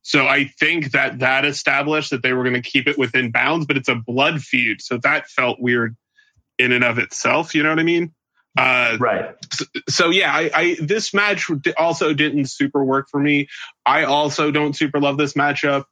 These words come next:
Speaker 1: Uh, I'm not a huge Riddle guy. I don't, like, hate him, but I, I love Rollins. But Riddle's never really totally done it for me. And I thought it was insane.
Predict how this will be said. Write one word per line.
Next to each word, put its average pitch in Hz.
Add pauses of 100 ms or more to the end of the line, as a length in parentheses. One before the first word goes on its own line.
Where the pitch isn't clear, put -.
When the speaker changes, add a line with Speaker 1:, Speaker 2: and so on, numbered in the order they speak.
(360)
Speaker 1:
Uh, 117
I'm 135
not 165
a 143
huge 160
Riddle 190
guy. 196
I 151
don't, 156
like, 120
hate 131
him, 156
but 120
I, 120
I 139
love 131
Rollins. 113
But 117
Riddle's 147
never 143
really 127 (360)
totally 135
done 135
it 143
for 165
me. 170 (300)
And 156
I 156
thought 156
it 147
was 135
insane. 131